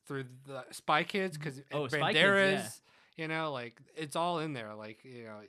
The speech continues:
Speaker 1: it just, he has, like, that, that, like, line of
Speaker 2: Spy Kids got
Speaker 1: people.
Speaker 2: Stallone.
Speaker 1: Yeah, it had Stallone.
Speaker 2: <laughs>
Speaker 1: But
Speaker 2: They
Speaker 1: it's
Speaker 2: have power.
Speaker 1: but it's one of those things where Rodriguez, like, brings in those, like, Hispanic actors, and, like,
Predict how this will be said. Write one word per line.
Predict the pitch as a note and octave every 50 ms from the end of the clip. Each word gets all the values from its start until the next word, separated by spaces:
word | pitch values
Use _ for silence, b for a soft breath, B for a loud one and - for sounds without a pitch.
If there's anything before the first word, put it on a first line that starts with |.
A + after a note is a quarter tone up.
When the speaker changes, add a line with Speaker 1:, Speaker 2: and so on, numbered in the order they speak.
| _ -
Speaker 1:
it | A#2 G#2+ _
just, | - - - C#3+ B2+ - - _ b b b b
he | - D#3+
has, | D3 D3+ D3+ D#3 D3+ C#3
like, | C3+ B2+ A#2+ A2+
that, | - B2 A2+ A2 A2 G2 _ _ _ _ _ _ _ _ _ _ -
that, | C3+ B2 A#2 A#2 A2
like, | A2+ A#2 A2+ - -
line | B2+ B2+ B2+ C3 C3+ C3+ C3 C3 B2+
of | B2 A#2+ A#2 A2+ G#2+ - _ _ _ _
Speaker 2:
Spy | - - - A#3
Kids | C#4+ - C4+ F#3+
got | A3 F#3+ A#2
Speaker 1:
people. | G#2+ - - C#3
Speaker 2:
Stallone. | B2+ A#2+ D3+ G3+ G3 B2 - - _ _ _ _ _ _ _ _ _ _ -
Speaker 1:
Yeah, | D3+ A3+ D#4+ E4
it | B3 E3
had | D#3 E3
Stallone. | G3+ - - - F3+ C#3+ C#3+ - F3+ C3+ - -
Speaker 2:
<laughs> | - - - D4+ - -
Speaker 1:
But | - B3+
Speaker 2:
They | C4+ C#4+
Speaker 1:
it's | C#4 -
Speaker 2:
have | - C4 - - - -
power. | F#3+ G#3 A#3 A#3 E3 C3+ B2 A3
Speaker 1:
but | G#3+
it's | A#3+ A#3+ A#3+
one | C4 B3+ C4 B3
of | A#3
those | G#3 F#3 -
things | - A3 G#3+ G3+
where | F3 D#3+
Rodriguez, | C#3+ C#3+ D3 D3 C3+ C#3 D3+ D3+ D3+ C#3+ C#3
like, | B2+ A#2+ -
brings | - C#3 C#3 C#3 B2+
in | C3 B2 A#2
those, | A#2 A2+ G#2+ G#2+
like, | A2 G#2+ G#2 -
Hispanic | - C3 - - B2+ A#2 A#2 A2+ G#2+
actors, | A2 G2+ G2 - _ G#2+ G2 F#2+ G#2
and, | B2 B2
like, | A#2+ A2+ A2